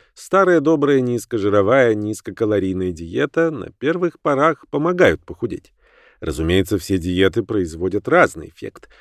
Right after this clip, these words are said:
От каких-то худеешь больше, от каких-то меньше. Но все диеты однозначно работают. Однако через шесть или двенадцать месяцев вес достигает плато, после чего килограммы стремительно возвращаются, невзирая на строгое следование диете.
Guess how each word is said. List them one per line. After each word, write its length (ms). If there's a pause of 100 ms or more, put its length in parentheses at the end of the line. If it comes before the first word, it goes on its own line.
(180)
От 180
каких-то 400
худеешь 400
больше, 440
от 120
каких-то 400
меньше. 480 (180)
Но 220
все 300
диеты 680
однозначно 840
работают. 560 (480)
Однако 440
через 280
шесть 500
или 180
двенадцать 640
месяцев 600 (100)
вес 560
достигает 800
плато, 580 (280)
после 280
чего 260
килограммы 600
стремительно 600
возвращаются, 1000
невзирая 640
на 140
строгое 460
следование 600
диете. 540